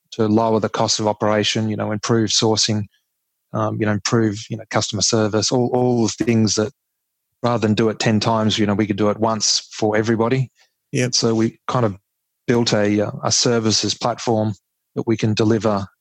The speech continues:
Speaker 1: you know, just the standard things about keeping stores running. Um, and so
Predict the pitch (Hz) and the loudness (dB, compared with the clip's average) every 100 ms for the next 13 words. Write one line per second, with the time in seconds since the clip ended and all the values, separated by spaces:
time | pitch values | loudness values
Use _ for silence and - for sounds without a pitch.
0 | _ 113 107 107 123 - 110 - - 117 | _ -4 -4 0 -2 0 -2 -2 2 2
1 | 110 101 - 113 107 107 104 107 104 117 | 2 0 0 2 2 2 0 -2 -2 -2
2 | 107 104 - 120 110 101 104 107 107 - | 0 -2 -2 0 0 0 0 0 -2 -6
3 | _ _ _ _ - 113 110 110 107 - | _ _ _ _ -2 0 0 -2 -4 -8
4 | _ _ 117 113 127 113 107 107 110 110 | _ _ -4 0 2 2 2 2 2 0